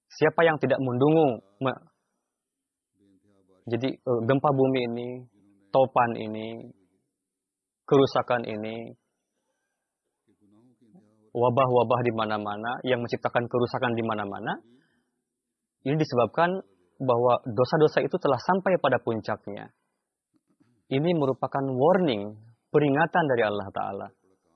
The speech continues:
Hmm. Jadi dari sisi ini merupakan tanggung jawab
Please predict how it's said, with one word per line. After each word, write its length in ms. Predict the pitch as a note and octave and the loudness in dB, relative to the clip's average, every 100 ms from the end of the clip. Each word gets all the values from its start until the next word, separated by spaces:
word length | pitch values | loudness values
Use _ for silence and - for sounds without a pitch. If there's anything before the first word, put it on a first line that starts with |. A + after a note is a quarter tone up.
| F#2 A2 _ _ _ _ _ | _ _ _ _ _ _ _
Hmm. 160 | G#2 G#2 _ _ _ _ _ _ _ _ _ A2+ | -16 -16 _ _ _ _ _ _ _ _ _ -2
Jadi 300 | G2+ A2+ C#3 | 0 0 -2
dari 300 | A#2+ C3 F#3 F3 E3 - _ _ _ _ _ _ _ _ _ _ _ | 2 2 2 0 -4 -12 _ _ _ _ _ _ _ _ _ _ _
sisi 420 | - - C3 - B2+ | -16 -6 -6 -4 -4
ini 220 | G#2+ G#2+ F#3+ D#4 | -4 -6 -8 -6
merupakan 800 | C3+ B2+ - B2 C3+ B2+ A#2+ G#2+ _ _ | -4 -2 -2 -2 0 -2 -6 -14 _ _
tanggung 280 | - C3 C3+ A#2 | 0 2 2 2
jawab 460 | A#2+ A#2 A#2 G#2+ | 2 4 2 -2